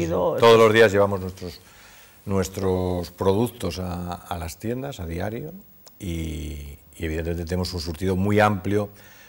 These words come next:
Speaker 2: porque cada vez el cliente es más individual, es decir, cada vez los gustos son más marcados. Tú recuérdate, por poner el ejemplo que ponemos casi todos,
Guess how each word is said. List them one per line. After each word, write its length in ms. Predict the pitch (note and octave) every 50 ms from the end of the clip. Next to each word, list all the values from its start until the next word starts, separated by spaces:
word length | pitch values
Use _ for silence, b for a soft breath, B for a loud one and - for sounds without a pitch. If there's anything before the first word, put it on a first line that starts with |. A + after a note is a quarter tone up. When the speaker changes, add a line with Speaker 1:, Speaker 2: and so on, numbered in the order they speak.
| B B _
Speaker 2:
porque 260 | - A2 G2+ F#2+ G#2
cada 160 | F#2 A2 A2
vez 140 | A2+ A#2+ A2
el 80 | C3+ A#2
cliente 380 | G#2 A2+ A2+ A#2+ A#2+ A2+ B2+
es 120 | A#2 G2 G#2+
más 720 | G#2+ G#2 G#2 G2+ G2+ G2+ G#2 G#2+ A2+ A2 - - - - - _ _ _
individual, 800 | G#2+ G2 F#2+ F2 F2+ F2+ E2+ E2+ E2 F2 F#2 F#2 E2+ D#2 D2+ D2+
es 60 | E2
decir, 160 | F2 E2 F2+ -
cada 160 | - F#2+ G2
vez 100 | G#2+ A2
los 160 | A#2 A2+ G#2
gustos 420 | G#2 A2+ G#2 - - - A2+ G2+
son 380 | - - G#2+ G#2 G2+ G2 F#2+ - -
más 160 | G2+ G2 G2 F#2
marcados. 440 | F2 E2+ E2+ - C3 B2+ F2+ D#2 - B B B B B -
Tú 80 | -
recuérdate, 640 | F2+ F#2+ F#2+ - G2+ G2+ G2+ F#2+ A2 - - - b b b b b b b b _ _ _ _ _ _
por 120 | - -
poner 180 | - - F#2 F#2+
el 60 | G2+
ejemplo 240 | F#2+ - G#2+ G2+ G#2
que 60 | F#2 E2+
ponemos 200 | F#2+ G2 G2 F#2
casi 180 | - F2 D#2+ E2+
todos, 320 | E2 A#2+ A2 F2+ E2 -